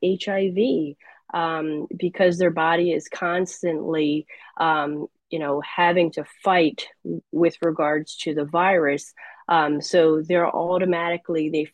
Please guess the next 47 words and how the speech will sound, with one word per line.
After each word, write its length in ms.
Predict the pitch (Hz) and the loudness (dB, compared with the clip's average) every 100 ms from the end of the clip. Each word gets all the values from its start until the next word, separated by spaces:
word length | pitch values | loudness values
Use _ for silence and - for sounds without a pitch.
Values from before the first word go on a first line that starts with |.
| - | -2
fall 240 | 175 180 | 0 2
into 380 | 175 175 - 160 | 2 0 -2 -4
a 60 | |
category 800 | 151 170 170 180 151 143 143 147 | -2 -4 -4 -4 -2 -2 -4 -4
of 300 | - 151 147 | -4 -6 -4
this 200 | 160 156 | -4 -4
is 120 | 165 | -6
a 80 | 156 | -6
patient 460 | - 151 - 156 156 | -4 -6 -4 -8 -8
who 140 | 156 | -8
is 140 | 147 143 | -8 -6
at 80 | |
higher 340 | 143 - 165 139 | -6 -4 -2 -2
risk 260 | 139 139 | -4 -6
for 100 | - | -12
complications, 1000 | 143 147 135 143 - 180 170 - 131 139 - - - - | -10 -10 -8 -10 -4 -2 0 -2 -4 -6 -10 -20 -20 -4
um, 320 | 165 147 151 - | 0 2 2 2
if 180 | 175 175 | 2 2
the 100 | 165 | 0
diverticulitis 960 | 156 147 147 - 151 151 147 143 147 - | 0 2 0 -2 -4 -2 -2 -2 -4 -6
continues 480 | 151 - 143 139 | -6 -4 -4 -4
to 60 | - | -6
be 100 | 127 | -4
a 60 | 120 | -4
problem. 480 | 165 151 - 139 | -2 -4 -2 -6
So 180 | 143 196 | 0 2
these 280 | 190 277 302 | 6 6 6
are 80 | 285 | 2
the 80 | 247 | 2
pe-, 240 | 214 190 - - | 2 2 -2 -2
these 280 | 202 233 | 2 2
are 80 | 254 | 2
the 80 | 220 | 0
people 280 | - 185 175 | 0 2 2
we 140 | 170 | 2
want 240 | 156 151 160 | 0 -4 -4
to 80 | |
identify. 680 | 156 147 143 147 - 139 143 - - - - | -6 -4 -4 -4 -2 -2 -2 -6 -16 -18 -4
Um, 380 | 175 160 147 - - | 0 2 2 0 2
and 280 | 208 190 180 | 4 6 4
also 560 | 220 240 - 170 156 160 _ _ _ _ _ _ - - | 2 2 2 2 2 -2 _ _ _ _ _ _ -6 4
patients 380 | 202 202 185 | 4 4 0
who 80 | 208 | 2
have 120 | 185 | 2
chronic 320 | - 180 175 180 | 0 0 0 0
kidney 280 | 196 185 | 0 0
disease. 500 | 165 156 156 143 151 | -2 -4 -4 -4 -6